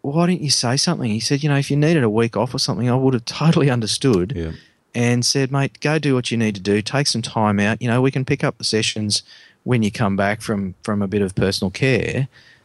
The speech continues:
Speaker 1: But he said, "Honestly, mate, you, like, you just let it go way too long."
Speaker 2: Mm.
Speaker 1: And that was a, that was like a baseball bat in the face.
Speaker 2: Yeah, of course.
Speaker 1: Uh,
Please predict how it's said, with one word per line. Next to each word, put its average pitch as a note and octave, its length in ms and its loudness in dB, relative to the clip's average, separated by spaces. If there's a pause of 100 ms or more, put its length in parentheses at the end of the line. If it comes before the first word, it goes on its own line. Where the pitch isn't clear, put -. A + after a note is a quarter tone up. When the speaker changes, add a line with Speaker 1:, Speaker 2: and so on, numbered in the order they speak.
(140)
Speaker 1:
But C#3 100 -2
he B2+ 60 -2
said, C#3+ 200 2
"Honestly, D3+ 320 4
mate, A#2 280 0
you, - 160 -10
like, C3 260 -4
you A#2+ 60 -2
just C#3+ 200 0
let B2 100 2
it F#2 40 0
go F#2 180 -2
way F2 180 0
too E2+ 260 -4
long." C#3+ 280 2 (200)
Speaker 2:
Mm. D#2 280 -4 (180)
Speaker 1:
And B2 100 4
that E3 120 2
was A#2+ 120 0
a, F#2+ 140 -2
that C#3+ 240 0
was - 320 -4
like F#2 160 -8
a - 100 -20
baseball G2+ 400 -4
bat G2 200 -4
in - 60 -14
the F#2 60 -10
face. B2+ 380 0
Speaker 2:
Yeah, F2 160 2
of D#2 120 -6
course. F2 220 -2
Speaker 1:
Uh, E2+ 180 -4